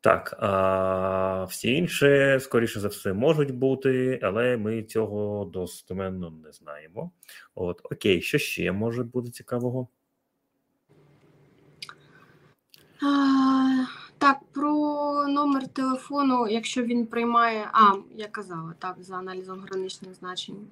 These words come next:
Speaker 1: Ні, тут цікаво, є щось, один момент, про який ми не поговорили ще.
Speaker 2: Про номер телефону?
Speaker 1: Мгм.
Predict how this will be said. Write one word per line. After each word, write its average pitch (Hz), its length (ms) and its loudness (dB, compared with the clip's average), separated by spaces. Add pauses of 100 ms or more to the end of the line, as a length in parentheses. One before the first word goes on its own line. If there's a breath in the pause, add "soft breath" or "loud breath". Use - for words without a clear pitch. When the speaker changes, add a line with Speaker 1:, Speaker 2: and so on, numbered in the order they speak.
(280)
Speaker 1:
Ні, 127 220 2
тут 139 200 -2
цікаво, 117 460 6
є 117 280 4
щось, - 340 -2
один 104 220 0
момент, 104 420 2
про 101 200 -2
який 104 280 -4
ми 101 140 -2
не 92 80 -4
поговорили 92 560 -6
ще. 98 240 -10 (1080)
Speaker 2:
Про 233 160 6
номер 240 340 2
телефону? 240 580 -2 (280)
Speaker 1:
Мгм. 120 600 -4